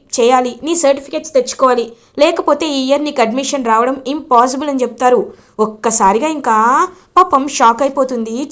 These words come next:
చామంతి. ఇది ఇలా ఉండగా ప్రేమ్కి పెళ్లి సంబంధాన్ని తీసుకువస్తారు కదా, ఇంకా పెళ్లి కూతురు వాళ్ళైతే ఇంటికి వస్తారు.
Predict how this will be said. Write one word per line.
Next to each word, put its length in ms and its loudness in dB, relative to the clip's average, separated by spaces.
చామంతి. 640 -2
ఇది 180 4
ఇలా 320 8
ఉండగా 760 4
ప్రేమ్కి 800 0
పెళ్లి 200 6
సంబంధాన్ని 500 2
తీసుకువస్తారు 640 -2
కదా, 400 2
ఇంకా 200 2
పెళ్లి 320 4
కూతురు 280 -2
వాళ్ళైతే 380 0
ఇంటికి 320 -4
వస్తారు. 600 2